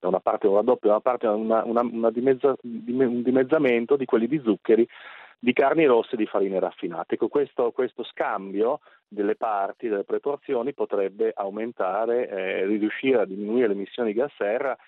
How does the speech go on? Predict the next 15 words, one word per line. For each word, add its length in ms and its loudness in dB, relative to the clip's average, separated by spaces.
e 140 -6
evitare 640 -4
un 160 -8
sacco 320 -10
di, 420 -8
di 100 -12
morti 380 -4
e 40 -8
di 80 -8
decessi 360 -6
prematuri, 580 -2
come 140 -14
abbiamo 200 -12
appena 260 -8
detto, 520 -4